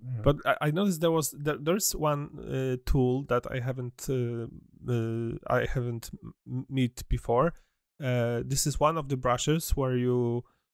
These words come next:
Speaker 2: uh, w-, you paint with the brush, and it kind of, like,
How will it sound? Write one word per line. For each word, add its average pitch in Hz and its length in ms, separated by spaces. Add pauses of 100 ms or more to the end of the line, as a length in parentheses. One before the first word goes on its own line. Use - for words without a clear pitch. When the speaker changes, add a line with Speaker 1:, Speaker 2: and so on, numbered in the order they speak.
(120)
Speaker 2:
uh, 117 220
w-, 135 240
you 139 80
paint 165 240
with 151 160
the 135 80
brush, 135 420
and 143 180
it - 160
kind 220 320
of, - 280
like, 143 240